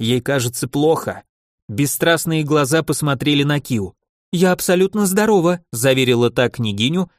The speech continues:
поклявшись себе в этой стране не болеть. А затем, влюблённо посмотрев на своего Веню.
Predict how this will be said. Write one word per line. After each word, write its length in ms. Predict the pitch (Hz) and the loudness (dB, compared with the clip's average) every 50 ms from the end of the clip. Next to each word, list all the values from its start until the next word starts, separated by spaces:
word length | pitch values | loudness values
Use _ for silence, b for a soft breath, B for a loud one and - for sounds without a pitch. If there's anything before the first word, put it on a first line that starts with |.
| b b - | b b 0
поклявшись 600 | 175 170 165 196 214 233 220 - - 208 185 - | 0 0 2 2 2 2 2 0 -2 -2 -2 -2
себе 260 | - 185 160 180 180 | -2 0 2 2 2
в 40 | 180 | 2
этой 220 | 180 175 175 165 | 2 0 0 -2
стране 420 | - - - 156 147 143 135 135 | -2 -2 -2 -2 0 0 0 0
не 120 | 143 143 139 | 0 0 0
болеть. 500 | 131 127 123 113 107 101 95 - - _ _ _ _ _ _ _ _ _ _ _ _ | 2 2 2 2 2 0 -2 -6 -12 _ _ _ _ _ _ _ _ _ _ _ _
А 140 | - 170 117 | -2 -2 0
затем, 420 | - 127 113 - - 196 208 175 | 0 0 0 0 0 0 0 0
влюблённо 500 | 131 127 147 147 151 190 220 220 220 208 | 0 0 0 2 2 2 2 2 0 -2
посмотрев 600 | - - 170 - - 170 165 160 170 185 185 - - | -2 -2 -2 -2 -2 -2 -2 0 0 0 0 0 -2
на 120 | 160 165 | -4 -4
своего 400 | 147 - 151 160 165 160 160 165 | -4 -2 0 2 2 4 2 2
Веню. 460 | 151 139 160 160 151 117 98 87 - | 2 2 0 0 0 -2 -4 -8 -10